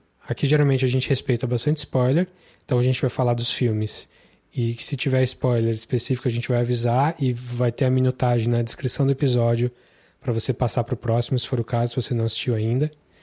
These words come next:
E quando a gente for falar do, do último também, a gente vai deixar isso bem marcado, vai ter musiquinha e tudo. Então não se preocupe se você não viu ainda. Mas, veja, que os filmes do cara, não, não tem um filme ruim, ruim, hein?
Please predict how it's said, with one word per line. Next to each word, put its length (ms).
E 80
quando 160
a 20
gente 160
for 80
falar 200
do, 180
do 180
último 300
também, 320
a 40
gente 200
vai 80
deixar 240
isso 180
bem 100
marcado, 460
vai 80
ter 100
musiquinha 440
e 40
tudo. 300
Então 140
não 140
se 80
preocupe 340
se 60
você 200
não 160
viu 300
ainda. 480
Mas, 680
veja, 420
que 100
os 140
filmes 200
do 80
cara, 500
não, 180
não 240
tem 140
um 40
filme 220
ruim, 300
ruim, 280
hein? 160